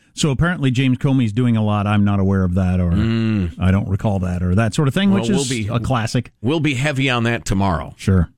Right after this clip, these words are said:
Speaker 1: But
Speaker 2: Yeah.
Speaker 1: how about the fact that that's going on right now?
Speaker 2: Yeah.
Speaker 1: <laughs>
Speaker 2: If I were in charge of scheduling big, uh, camera-ready hearings in the Senate, I <laughs> might have checked my calendar.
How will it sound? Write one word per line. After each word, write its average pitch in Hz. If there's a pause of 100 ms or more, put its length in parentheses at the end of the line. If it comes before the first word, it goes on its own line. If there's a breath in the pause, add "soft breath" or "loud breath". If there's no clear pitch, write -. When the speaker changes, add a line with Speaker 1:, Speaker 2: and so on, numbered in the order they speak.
(120)
Speaker 1:
But 113
Speaker 2:
Yeah. 80
Speaker 1:
how 214
about 294
the 214
fact 196
that 151
that's 151
going 135
on 113
right 104
now? 87 (540)
Speaker 2:
Yeah. 98
Speaker 1:
<laughs> -
Speaker 2:
If -
I 135
were 127
in 107
charge 120
of 92
scheduling 98
big, 104
uh, 78
camera-ready 104
hearings 101
in 87
the 87
Senate, 92
I 85
<laughs> -
might -
have 143
checked -
my 113
calendar. 101